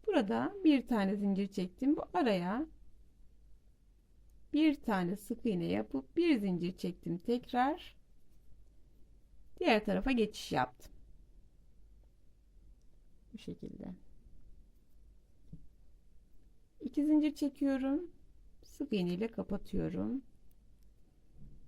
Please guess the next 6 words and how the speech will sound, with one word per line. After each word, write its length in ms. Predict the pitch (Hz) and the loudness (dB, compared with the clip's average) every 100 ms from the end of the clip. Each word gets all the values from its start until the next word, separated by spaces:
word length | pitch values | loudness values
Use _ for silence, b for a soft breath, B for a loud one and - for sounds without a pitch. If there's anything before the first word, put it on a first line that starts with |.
| - | -10
İki 240 | 226 - 233 | -8 -4 -2
zincir, 760 | 240 240 226 240 311 - - - - - | 2 2 2 2 0 -4 -16 -16 -20 -20
sık 240 | - 269 226 | -12 -4 0
iğne 180 | 170 | 0
ile 180 | 175 226 | 0 -2
kapadım. 580 | - 190 185 151 190 254 | -4 -2 -2 0 -4 -4